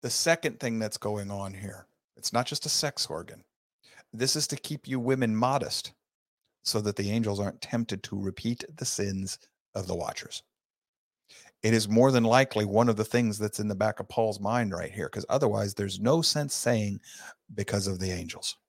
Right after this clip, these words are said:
because of the watchers." Hmm. Individually,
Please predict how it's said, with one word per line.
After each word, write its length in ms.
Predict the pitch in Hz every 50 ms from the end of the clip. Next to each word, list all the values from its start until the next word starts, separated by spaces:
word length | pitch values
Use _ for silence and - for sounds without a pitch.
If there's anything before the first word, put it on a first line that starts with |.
| _ _ _ _ _ _ _ _ _ -
because 300 | 107 - - 98 95 98
of 80 | 92
the 60 | 87 92
watchers." 580 | 92 95 90 95 - - - - - - - _ _ _ _ _ _ _ _ _ _ _ _ _ _ _ 762 _ _ _ _ _ _ _ _ _ _ _ _ _ _ _ _ _ _ _ _ _ _ _ _ _ _ _ _ _ _ _
Hmm. 360 | 180 180 139 104 98 - - - - - - - - _ _ _ _ _ _ _ _ _ _ _ _ _ _ _ _ _ _ _ _ _ _ _ _ _ _ _ _ - - - - - - _ _ _ _ _ _ _ _ _ _ _ _
Individually, 880 | 127 131 180 208 190 226 233 185 135 110 - - - - - - _